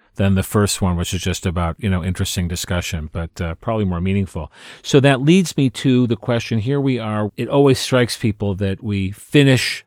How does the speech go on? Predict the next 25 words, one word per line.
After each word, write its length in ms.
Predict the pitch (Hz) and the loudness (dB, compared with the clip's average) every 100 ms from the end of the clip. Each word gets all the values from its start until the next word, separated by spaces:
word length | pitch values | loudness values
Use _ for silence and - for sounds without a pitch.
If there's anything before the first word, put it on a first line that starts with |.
| _ | _
the 80 | 107 | -6
Torah, 440 | - 85 82 135 - _ _ _ _ _ _ | -2 -2 -2 -6 -10 _ _ _ _ _ _
right? 280 | 95 90 110 - - - - | -4 -2 -4 -8 -20 -18 -4
But 160 | 107 | -2
then 260 | 113 120 117 | 2 4 2
to 200 | - 104 | 2 0
show 480 | - - 160 151 135 | 0 4 8 8 8
very 260 | 117 120 | 8 6
actively 280 | 120 123 113 | 6 4 2
we're 160 | 101 107 | 2 2
not 240 | 123 143 | 2 0
finished. 560 | - 139 104 - - - | 4 4 4 0 -10 -2
We're 120 | 104 | 0
gonna 200 | 110 107 | 2 2
read 280 | 107 143 151 | 4 6 6
the 60 | |
beginning 420 | 120 120 127 127 120 | 4 4 6 6 4
of 80 | |
Breshit 500 | 104 120 120 - 90 - | 6 6 6 4 -4 2
right 300 | 117 160 156 | 4 6 6
now, 320 | 151 117 95 | 6 6 4
just 260 | 127 139 | 2 2
to 80 | 151 | 2
show 440 | 131 - 139 165 170 | 2 6 6 8 6
that 260 | 139 120 | 4 2